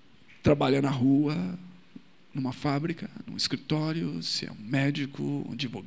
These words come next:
advogado, recepcionista, o que quer que seja,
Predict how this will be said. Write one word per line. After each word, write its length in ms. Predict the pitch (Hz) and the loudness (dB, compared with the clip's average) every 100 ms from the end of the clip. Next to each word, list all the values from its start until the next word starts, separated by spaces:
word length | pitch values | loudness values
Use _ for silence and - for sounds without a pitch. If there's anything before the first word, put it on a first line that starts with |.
| - - | -10 -6
advogado, 880 | 147 120 95 - 131 135 170 143 139 - - - - - - - - - | -4 -4 -6 -4 -2 0 0 -2 -4 -12 -14 -14 -16 -18 -20 -20 -16 -4
recepcionista, 1120 | 135 143 135 - - - 104 147 143 - 123 - - - - - - - - - - - - | 2 4 2 2 0 0 2 4 4 0 -4 -6 -18 -20 -20 -20 -20 -20 -20 -20 -20 -20 -8
o 60 | - | -2
que 140 | 285 | 0
quer 320 | - - 254 214 | 4 4 4 0
que 140 | - | -4
seja, 640 | - 320 302 247 - 127 | -2 -2 0 0 -2 -6